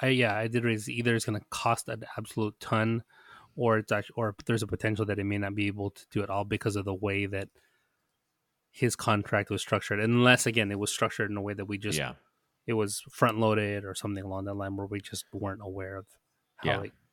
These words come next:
Speaker 2: The other
Speaker 1: structures out.
Speaker 2: option would be if they get, because Chuki's coming, hi-, his contract ends at the end of the year. If they could do some
Speaker 1: A
Speaker 2: sort
Speaker 1: loan.
Speaker 2: of loan and option to buy, like, they put an agreement in with Napoli that, like, "Hey,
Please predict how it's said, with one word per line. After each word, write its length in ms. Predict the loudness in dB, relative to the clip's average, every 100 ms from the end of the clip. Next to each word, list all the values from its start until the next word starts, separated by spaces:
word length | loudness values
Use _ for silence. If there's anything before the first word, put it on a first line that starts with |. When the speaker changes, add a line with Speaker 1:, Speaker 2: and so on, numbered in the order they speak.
| _ _
Speaker 2:
The 180 | -2 4
other 140 | 8 8
Speaker 1:
structures 180 | 6
out. 60 | 4
Speaker 2:
option 240 | 0 0 0
would 160 | -2
be 480 | 0 2 4 2 0
if 140 | -2 0
they 180 | 2 2
get, 320 | 2 2 2 _ _ _ -14 -6
because 280 | -2 -2
Chuki's 420 | 2 2 2 0 0
coming, 480 | 0 2 0 -2 -6
hi-, 260 | -8 -6 -4
his 200 | -2 -2
contract 480 | 0 0 2 -2 -2
ends 220 | -4 -4
at 120 | -6 -6
the 120 | -6
end 120 | -6
of 60 | -6
the 80 |
year. 420 | -4 0 0 0 -4 _ -20 _ _
If 180 | -10 -4
they 140 | -2 -2
could 160 | -2
do 600 | -2 -2 0 0 -2 -4 -10 _ _ _ _ _ _ _
some 240 | -4 -2 0
Speaker 1:
A 20 |
Speaker 2:
sort 240 | 2 2
Speaker 1:
loan. 180 | 2 2
Speaker 2:
of 120 | -2 -8 _ _ -10
loan 520 | 2 6 8 8 4
and 240 | 2 2
option 300 | 2 2 -4
to 100 | -8 4
buy, 420 | 6 8 6 4 -2
like, 140 | -4
they 100 | -4
put 240 | -4 -4
an 60 | -4
agreement 380 | -4 -2 -2 -2
in 120 | -4
with 160 | -4 -2
Napoli 500 | -2 -2 -4 -4 -4
that, 320 | -6 -8 -8
like, 180 | -10 -4
"Hey, 360 | 0 0 0